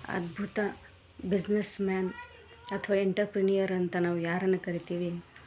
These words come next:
ಶ್ರೀಯುತ ರತನ್ ನಾವಲ್ ಟಾಟಾ ಅವರ ಬಗ್ಗೆ ಒಂದೆರಡು ಹೆಮ್ಮೆಯ ವಿಷಯಗಳನ್ನು ತಿಳಿಸೋದಕ್ಕೆ ಇಷ್ಟಪಡ್ತೀನಿ.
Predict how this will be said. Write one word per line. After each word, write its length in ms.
ಶ್ರೀಯುತ 460
ರತನ್ 420
ನಾವಲ್ 340
ಟಾಟಾ 600
ಅವರ 200
ಬಗ್ಗೆ 460
ಒಂದೆರಡು 680
ಹೆಮ್ಮೆಯ 460
ವಿಷಯಗಳನ್ನು 680
ತಿಳಿಸೋದಕ್ಕೆ 640
ಇಷ್ಟಪಡ್ತೀನಿ. 640